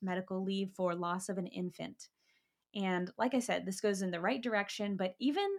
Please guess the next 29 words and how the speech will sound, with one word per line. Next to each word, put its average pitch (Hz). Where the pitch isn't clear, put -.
that, 277
the 262
fact 403
that 330
this 269
needs 240
to 202
be 202
signed 190
into 190
law 175
tells 254
you 311
how 240
<laughs> -
far 240
we 214
have 196
to 202
go 185
from 175
compassionate 180
policies. 175
This 330
House 226
bill 180
ca-, -
states 185
that 185